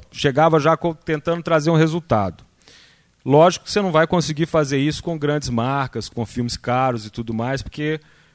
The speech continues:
quando você tem dinheiro ali dentro, a coisa tem que ser muito, todo mundo tem que tomar muito cuidado, é muita responsabilidade, né? Porque você tá mexendo com a grana dos outros e tudo mais. Mas eu sei,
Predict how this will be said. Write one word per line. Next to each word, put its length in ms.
quando 220
você 180
tem 220
dinheiro 480
ali 160
dentro, 520
a 60
coisa 240
tem 180
que 80
ser 140
muito, 880
todo 180
mundo 180
tem 140
que 60
tomar 240
muito 220
cuidado, 460
é 20
muita 220
responsabilidade, 1040
né? 200
Porque 400
você 140
tá 180
mexendo 320
com 80
a 60
grana 280
dos 220
outros 500
e 60
tudo 240
mais. 340
Mas 240
eu 80
sei, 200